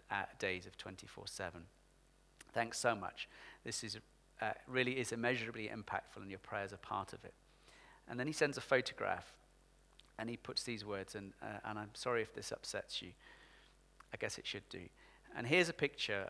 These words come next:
of some of the craziness that goes on here. It's not very clear, but it looks like an eleven-year-old boy whose dad I watched take him into a go-go bar and had the girls touch him up. He looked unbelievably uncomfortable,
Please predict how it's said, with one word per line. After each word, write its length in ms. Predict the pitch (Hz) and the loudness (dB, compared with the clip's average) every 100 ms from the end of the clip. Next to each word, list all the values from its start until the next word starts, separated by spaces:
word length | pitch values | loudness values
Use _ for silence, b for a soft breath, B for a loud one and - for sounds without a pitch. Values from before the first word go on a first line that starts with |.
| - | 2
of 240 | 113 110 - | 4 4 0
some 280 | - 131 127 | 6 6 6
of 80 | |
the 60 | 120 | 0
craziness 560 | - 117 113 110 104 - | 4 4 6 0 -2 -4
that 180 | - | -2
goes 180 | 110 104 | 0 2
on 180 | 98 98 | 0 -2
here. 180 | 90 90 | -4 -6
It's 160 | - | -4
not 180 | 123 - | -2 0
very 160 | 113 104 | 0 -2
clear, 400 | - 104 85 87 B B B B - | -4 -6 -4 -6 B B B B -6
but 120 | 117 | 0
it 60 | 127 | 0
looks 220 | 160 - | 0 6
like 200 | 127 123 | 6 6
an 100 | 123 | 2
eleven-year-old 720 | 127 139 143 139 127 123 120 | 6 6 6 4 8 8 6
boy 320 | 110 101 98 | 2 2 2
whose 140 | 113 107 | -2 0
dad 340 | 120 113 113 | 4 6 6
I 120 | 104 | 4
watched 420 | 98 95 - - - | 2 -2 -2 -4 0
take 260 | 139 - | 0 0
him 120 | 123 | -2
into 240 | 117 113 110 | -2 -2 -2
a 40 | |
go-go 380 | 110 107 101 98 | 2 2 2 -2
bar 360 | 92 87 85 90 B B - | 2 2 2 -4 B B -8
and 80 | 101 | 0
had 180 | 104 107 | 0 0
the 60 | |
girls 340 | 110 104 101 - | 4 4 4 -2
touch 300 | 117 - 110 | -2 -2 -2
him 120 | 92 | 0
up. 220 | 85 - - B B B B B | -2 -4 -16 B B B B B
He 80 | 120 | -2
looked 240 | 117 - | -2 2
unbelievably 640 | 127 113 123 131 139 127 123 | 2 2 2 4 2 4 4
uncomfortable, 800 | 117 - 110 107 - 110 98 | 2 0 -4 -4 -10 -8 -8